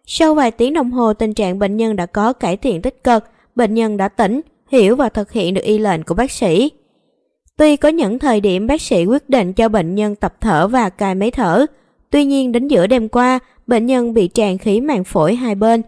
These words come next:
chuyển biến xấu, nguy kịch tưởng như không qua khỏi. Bác sĩ thông tin diễn tiến bệnh của ca sĩ Phi Nhung.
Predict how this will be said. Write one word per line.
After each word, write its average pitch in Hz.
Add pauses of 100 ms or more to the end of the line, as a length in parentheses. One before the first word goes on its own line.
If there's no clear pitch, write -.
(280)
chuyển 190
biến 208
xấu, 226 (360)
nguy 294
kịch 240
tưởng 190
như 254
không 196
qua 196
khỏi. 202 (540)
Bác 285
sĩ 214
thông 247
tin 214
diễn 185
tiến 226
bệnh 165
của 180
ca 214
sĩ 165
Phi 220
Nhung. 226